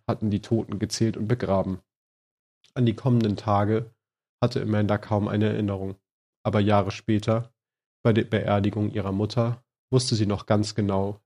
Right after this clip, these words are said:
wie befremdlich der Chaperon in den Händen ihres Vaters aussah. Sie wusste, dass er nur ein paar Mal damit geschossen hatte. Ihre Mucker-, Mutter zog ihn auf, weil er es danach aufgegeben hatte. Jetzt zerrte Amanda am Ellenbogen ihres Vaters.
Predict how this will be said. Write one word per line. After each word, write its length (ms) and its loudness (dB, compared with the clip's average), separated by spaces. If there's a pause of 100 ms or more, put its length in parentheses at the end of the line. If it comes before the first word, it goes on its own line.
wie 80 -2
befremdlich 580 -2
der 100 -4
Chaperon 600 -2
in 80 -8
den 120 -2
Händen 320 -2
ihres 240 0
Vaters 400 -2
aussah. 500 -4 (800)
Sie 140 2
wusste, 560 4 (220)
dass 160 4
er 60 4
nur 100 2
ein 100 0
paar 280 4
Mal 300 2
damit 280 0
geschossen 460 0
hatte. 360 -4 (720)
Ihre 220 4
Mucker-, 440 4
Mutter 380 6
zog 260 0
ihn 120 0
auf, 440 0 (280)
weil 120 2
er 60 4
es 140 -2
danach 360 2
aufgegeben 680 2
hatte. 340 -4 (540)
Jetzt 340 4
zerrte 380 4
Amanda 360 2
am 140 2
Ellenbogen 460 -2
ihres 260 0
Vaters. 600 0